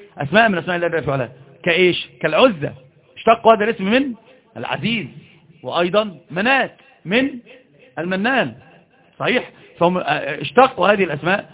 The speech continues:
من أس-، من، من، من، من أسماء الله جل في علاه، وهذا نوع شرك في أسماء الله جل في علاه. أيضًا من الشرك في، آه، الصفات بأنهم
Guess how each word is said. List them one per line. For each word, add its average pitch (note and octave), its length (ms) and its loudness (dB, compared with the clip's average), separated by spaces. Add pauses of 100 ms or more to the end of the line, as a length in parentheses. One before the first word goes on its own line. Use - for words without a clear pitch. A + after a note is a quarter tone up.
(220)
من D3+ 100 -6
أس-، E3+ 100 -4
من، E3 280 -6
من، D3 360 -6
من، D3 300 -6
من D#3 80 -6
أسماء F3 260 -6
الله E3+ 200 -4
جل D3+ 320 -6 (260)
في E3 60 -4
علاه، C#3 260 -4
وهذا C#3 320 -2
نوع F3 260 0
شرك - 440 0 (260)
في C#3+ 160 -6
أسماء D3 220 -6
الله D3 220 -4
جل C#3+ 380 -6 (100)
في C#3 60 -8
علاه. A2+ 200 -10 (340)
أيضًا F3+ 600 2 (480)
من E3+ 180 0
الشرك A3 400 2
في، E3+ 300 -6 (760)
آه، C#3+ 220 -6
الصفات F#3 500 -2 (600)
بأنهم G3+ 520 4